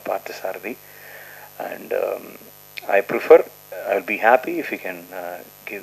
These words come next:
give her a song in the next film. இது, இது நான் வந்து ஒரு, இந்த ஒரு நிகழ்ச்சியில பதிவு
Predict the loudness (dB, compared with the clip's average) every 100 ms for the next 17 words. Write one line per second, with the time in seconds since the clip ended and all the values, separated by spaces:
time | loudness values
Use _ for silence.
0 | -8 -6 0 0 0 2 0 0 -4 -6
1 | -6 0 0 0 -10 -18 -18 0 6 6
2 | 6 4 6 6 6 4 2 2 2 -2
3 | -6 -12 -20 -20 -12 -6 2 2 4 4
4 | 4 4 4 4 6 4